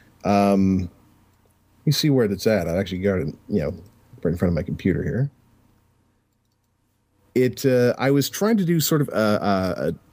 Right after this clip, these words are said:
you know, it's, it's November, it's National Novel Writing Month, uh, at the moment, which I'm also doing.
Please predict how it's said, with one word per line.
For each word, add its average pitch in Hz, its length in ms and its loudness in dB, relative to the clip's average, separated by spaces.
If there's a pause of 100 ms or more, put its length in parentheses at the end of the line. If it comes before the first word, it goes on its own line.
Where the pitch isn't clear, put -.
(120)
you 123 100 2
know, 87 200 -2
it's, - 500 -2
it's 131 180 0
November, 123 400 0
it's 101 160 -2
National 107 540 0
Novel 101 380 0
Writing 104 280 2
Month, 101 360 -4
uh, 98 320 0 (420)
at 87 140 -2
the 95 80 0
moment, 98 340 0 (300)
which 104 180 -2
I'm 107 160 2
also 107 260 0
doing. 90 400 -2